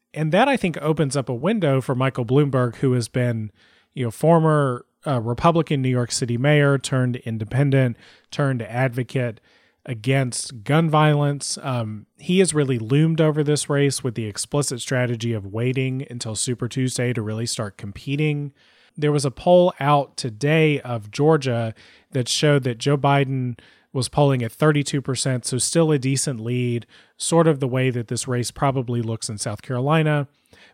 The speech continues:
Bernie Sanders in second at fourteen percent, Michael Bloomberg in third at fourteen percent, Pete Buttigieg and Elizabeth Warren in fourth and fifth behind them. Now, it's a long way until Georgia. That obviously could change,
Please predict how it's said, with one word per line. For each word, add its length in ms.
Bernie 240
Sanders 420
in 100
second 340
at 120
fourteen 400
percent, 480
Michael 320
Bloomberg 560
in 240
third 540
at 160
fourteen 440
percent, 540
Pete 180
Buttigieg 540
and 80
Elizabeth 500
Warren 360
in 260
fourth 460
and 200
fifth 320
behind 480
them. 340
Now, 180
it's 140
a 40
long 280
way 180
until 220
Georgia. 320
That 160
obviously 560
could 160
change, 580